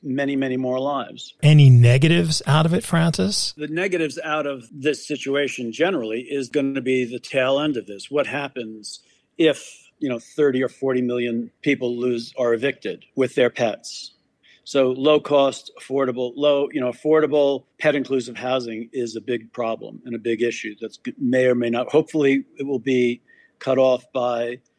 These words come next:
Speaker 1: appropriate actions by Congress, but who knows? That's a concern that's looming.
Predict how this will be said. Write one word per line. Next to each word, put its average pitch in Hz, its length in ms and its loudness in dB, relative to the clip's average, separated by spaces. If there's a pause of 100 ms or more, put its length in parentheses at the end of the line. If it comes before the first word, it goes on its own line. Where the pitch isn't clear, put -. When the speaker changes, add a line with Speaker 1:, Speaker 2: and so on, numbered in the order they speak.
(120)
Speaker 1:
appropriate 131 640 -2
actions 123 460 -6
by 113 160 -6
Congress, 131 480 -6
but 127 220 -4 (280)
who 143 120 0
knows? 131 460 -4 (100)
That's 156 260 -2
a 143 340 0
concern 135 520 -4
that's 123 200 -8
looming. 127 540 -8